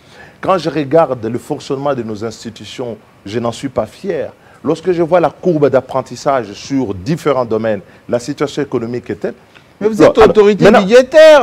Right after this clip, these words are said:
Speaker 1: mais,
Speaker 2: Denis
Speaker 1: mais,
Speaker 2: Sassanga.
Speaker 1: mais maintenant, vous
Speaker 2: C'est,
Speaker 1: avez,
Speaker 2: c'est vous les députés.
Speaker 1: je vais y
Speaker 2: C'est vous qui
Speaker 1: revenir.
Speaker 2: donnez les moyens, euh,
Speaker 1: Je, je,
Speaker 2: au
Speaker 1: je vais y
Speaker 2: gouvernement qui contrôle le gouvernement.
Speaker 1: Je, je vais y revenir.
Speaker 2: Pourquoi
Speaker 1: Vous
Speaker 2: vous
Speaker 1: avez
Speaker 2: plaignez ?
Speaker 1: parlé de l'état des sièges, qui est
Speaker 2: Oui.
Speaker 1: une question importante.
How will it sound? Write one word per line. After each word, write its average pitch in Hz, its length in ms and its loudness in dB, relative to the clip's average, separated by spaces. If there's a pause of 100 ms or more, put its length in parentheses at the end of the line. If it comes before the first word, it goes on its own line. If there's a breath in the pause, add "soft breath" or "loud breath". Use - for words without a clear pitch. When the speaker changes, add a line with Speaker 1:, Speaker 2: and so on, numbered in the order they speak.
Speaker 1:
mais, 165 60 4
Speaker 2:
Denis 175 120 8
Speaker 1:
mais, 175 100 6
Speaker 2:
Sassanga. 185 280 4
Speaker 1:
mais 185 100 2
maintenant, 226 180 2
vous 175 100 -2
Speaker 2:
C'est, 208 80 6
Speaker 1:
avez, 196 160 6
Speaker 2:
c'est 240 120 8
vous 285 160 2
les 330 140 4
députés. 185 720 2
Speaker 1:
je 156 140 4
vais 214 160 6
y 214 80 0
Speaker 2:
C'est 190 100 2
vous 196 60 2
qui 233 60 0
Speaker 1:
revenir. 247 160 2
Speaker 2:
donnez 226 220 6
les 226 140 6
moyens, 262 420 4
euh, 165 360 8
Speaker 1:
Je, 156 60 0
je, 160 80 4
Speaker 2:
au 175 120 4
Speaker 1:
je 156 60 0
vais 170 80 4
y - 20 6
Speaker 2:
gouvernement 202 480 6
qui 208 160 0
contrôle 208 380 4
le 208 80 6
gouvernement. 165 440 2
Speaker 1:
Je, 139 200 -2
je 147 100 0
vais 180 180 2
y 160 80 -2
revenir. 113 420 -6
Speaker 2:
Pourquoi 208 180 4
Speaker 1:
Vous - 60 4
Speaker 2:
vous 170 60 4
Speaker 1:
avez 170 140 6
Speaker 2:
plaignez ? 175 100 4
Speaker 1:
parlé 208 280 4
de 165 100 0
l'état 143 240 -2
des 120 140 -4
sièges, 143 340 -6
qui - 80 -12
est 160 40 -4
Speaker 2:
Oui. 247 100 -2
Speaker 1:
une 370 60 -6
question 135 340 -8
importante. 92 560 -10